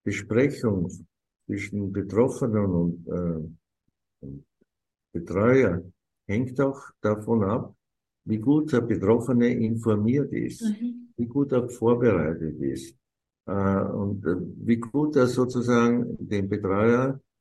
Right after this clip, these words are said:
Speaker 1: ähm, äh, seinen Krankheitsverlauf vorlegen kann.
Speaker 2: Mhm.
Speaker 1: Weil dann be-, ze-, bes-, besteht mehr Zeit für, für Fragen.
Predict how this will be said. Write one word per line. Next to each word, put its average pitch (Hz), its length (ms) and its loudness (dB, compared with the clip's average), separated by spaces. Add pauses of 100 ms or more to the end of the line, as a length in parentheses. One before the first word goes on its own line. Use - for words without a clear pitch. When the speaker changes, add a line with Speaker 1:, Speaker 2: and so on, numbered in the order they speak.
(200)
Speaker 1:
ähm, 101 500 0
äh, - 400 -10 (180)
seinen 107 340 -4
Krankheitsverlauf 107 1040 0
vorlegen 101 720 2
kann. 60 420 -8 (120)
Speaker 2:
Mhm. 247 440 -12 (520)
Speaker 1:
Weil 104 260 2
dann 123 640 -2 (160)
be-, - 260 -8 (880)
ze-, - 460 -4 (500)
bes-, 113 340 -8 (180)
besteht 131 460 -2
mehr 113 240 4
Zeit 113 380 2
für, 107 520 0
für 104 220 -4
Fragen. 92 920 -2